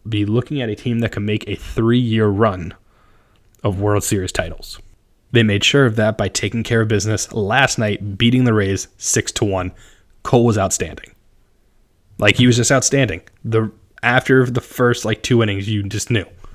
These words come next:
Tampa had no chance. I mean, the R-, Astros scored four runs. They established their dominance, and Cole just went out there and did what he does. Strike guys out, get outs. That was it.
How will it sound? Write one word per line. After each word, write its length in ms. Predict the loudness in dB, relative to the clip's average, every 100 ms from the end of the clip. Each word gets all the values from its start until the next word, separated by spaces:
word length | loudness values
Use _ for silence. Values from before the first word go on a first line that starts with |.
| -20 -20 _ _ -20 -4
Tampa 260 | 0 2 4
had 140 | 2
no 120 | 0
chance. 280 | -2 -4 -8
I 60 | -8
mean, 180 | -6 -4
the 100 | -4
R-, 200 | -4 -6 -16 _ -2
Astros 360 | 0 2 0
scored 320 | 0 0 0
four 260 | 2 4 6
runs. 400 | 4 0 -6 -6 _ _ _ _ _ _ _ _ _ _ _
They 100 | -4
established 800 | -2 0 2 4 4 0 -2 -2
their 140 | 2 2
dominance, 520 | 0 -2 -2 -4 -6 -6
and 500 | -2 0 0 -2 -4 -18 -6
Cole 240 | 2 4 6
just 260 | 2 0
went 180 | 0 2
out 180 | 0 2
there 120 | 2
and 200 | 0 -2
did 220 | -2 0
what 200 | 0 -2
he 100 | -2
does. 360 | -2 -4 -8 -12 -16 _ -20 -20 _ _ _ _ _ _ _ _ -14
Strike 300 | 2 4 4
guys 260 | 2 2 4
out, 360 | 2 2 -4 _ _ _ _
get 200 | -2 0
outs. 480 | 0 -2 -4 -8 -10 -14 -16 -14 -18 -18 _ _ _ -8
That 160 | -2 2
was 120 | 4
it. 220 | 2